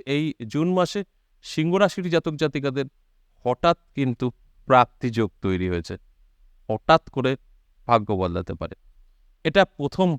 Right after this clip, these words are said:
পয়েন্ট। দ্বিতীয় পয়েন্ট কি? দ্বিতীয় পয়েন্ট, এই সিংহ রাশির জাতক জাতিকারা যারা অনেক চেষ্টা করেছে, একটা বাড়ি করতে পারেনি, তাদের কিন্তু বাড়ির যোগ তৈরি হয়েছে।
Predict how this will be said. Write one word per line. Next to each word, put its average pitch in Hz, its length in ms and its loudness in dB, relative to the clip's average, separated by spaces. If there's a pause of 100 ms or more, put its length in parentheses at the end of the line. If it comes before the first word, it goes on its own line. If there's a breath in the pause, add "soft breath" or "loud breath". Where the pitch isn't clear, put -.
পয়েন্ট। 87 400 -6
দ্বিতীয় 139 420 -2
পয়েন্ট 165 340 -2
কি? 170 180 -10 (1160)
দ্বিতীয় 127 340 2
পয়েন্ট, 147 360 2 (320)
এই 170 180 2
সিংহ 165 300 -2
রাশির 147 380 -2
জাতক 131 300 -2
জাতিকারা 117 460 -4
যারা 110 340 -2 (1080)
অনেক 175 260 0 (120)
চেষ্টা 143 300 0
করেছে, 113 400 -2
একটা 120 200 -6
বাড়ি 101 400 2
করতে 101 280 -6
পারেনি, 92 360 -2
তাদের 104 260 0
কিন্তু 123 260 -4
বাড়ির 101 600 0
যোগ 117 200 -4 (120)
তৈরি 92 280 -4
হয়েছে। 85 280 -10